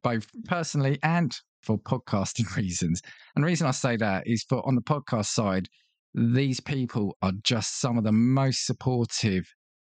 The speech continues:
people, always willing to give advice. They've, they've suggested episodes for me, and I'll come on to some of them have actually provided media for me. But each and every one of them is just such a, like I said, honestly, I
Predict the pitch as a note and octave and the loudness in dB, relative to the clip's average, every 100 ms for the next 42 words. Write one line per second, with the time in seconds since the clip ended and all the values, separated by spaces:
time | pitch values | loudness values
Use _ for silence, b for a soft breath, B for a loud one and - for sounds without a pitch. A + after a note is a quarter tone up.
0 | _ - A#2 G2+ G#2 F#2 - _ _ _ | _ -2 0 0 -2 -2 -4 _ _ _
1 | C#3+ C#3 B2+ A#2+ - B2 A2 G#2 - A2 | 0 2 2 0 0 0 2 0 -2 -2
2 | G#2+ - A2 F#2 F2 - A2 G#2+ - _ | -2 -2 0 0 0 -2 0 -2 -4 _
3 | - G#2 - G2 - - A#2 A2+ G#2+ - | -2 0 0 0 -2 0 0 -2 -2 -2
4 | G2+ F#2 - G2 F#2 F2+ - A2 G2+ - | 0 0 0 2 2 2 2 2 0 -4
5 | _ G#2+ G2+ B2+ A#2+ A2+ - - G#2 G2+ | _ -4 -2 0 2 2 0 0 2 2
6 | - A#2 G#2+ G#2+ G#2 G2 - A#2 A2 - | 2 2 4 4 2 0 -2 -4 0 0
7 | G#2+ G2+ G#2+ G#2 G#2 G2+ G2+ F#2+ - _ | 0 0 -2 0 2 2 2 0 -2 _
8 | _ G#2+ C3+ C#3 G#2+ F#2 - G2+ F2+ F#2+ | _ 0 2 0 0 -2 0 0 0 -2
9 | B B - C3 D3+ - D3+ C3+ A#2 A#2 | B B -6 -2 0 0 0 0 2 2
10 | B2+ B2+ F#2+ E2+ F#2+ G2 _ _ _ _ | 4 2 0 0 0 -2 _ _ _ _
11 | _ _ - A#2+ A2 - A2+ G#2+ - - | _ _ -2 0 0 0 0 -2 -6 -8
12 | - B2+ B2+ - A2+ G#2+ - - B2+ A2 | -2 -2 -2 0 2 0 -2 -4 0 0
13 | - F#2+ - - A#2+ A2 G#2 | 0 -2 -4 -2 0 0 0